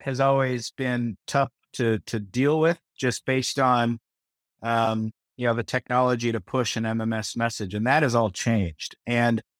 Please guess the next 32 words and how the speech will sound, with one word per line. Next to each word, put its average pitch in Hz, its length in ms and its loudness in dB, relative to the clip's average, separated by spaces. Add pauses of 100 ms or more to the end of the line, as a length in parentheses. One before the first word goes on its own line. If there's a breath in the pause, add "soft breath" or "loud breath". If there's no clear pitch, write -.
(220)
I'm 131 140 0
telling 160 360 4
you, 123 160 4
if 117 140 -4
you've 127 180 -2
seen 160 640 -4
a 127 140 2
rich 120 600 0 (300)
M 147 140 2
M 143 120 2
S 131 240 0
message 117 720 -4
pushed - 360 -2
to 123 100 -2
you, 90 400 0 (520)
it 143 140 4
is 120 440 0 (280)
awesome. - 340 -2 (560)
It 135 100 0
is 139 160 2
not 147 240 2
just 139 240 0
a 120 180 0
text - 340 -4
message 123 360 -2
with 113 160 -2
a 107 60 0
link 120 340 -2
to 120 100 -4
go 110 180 0
somewhere 113 560 0
to, 98 200 -8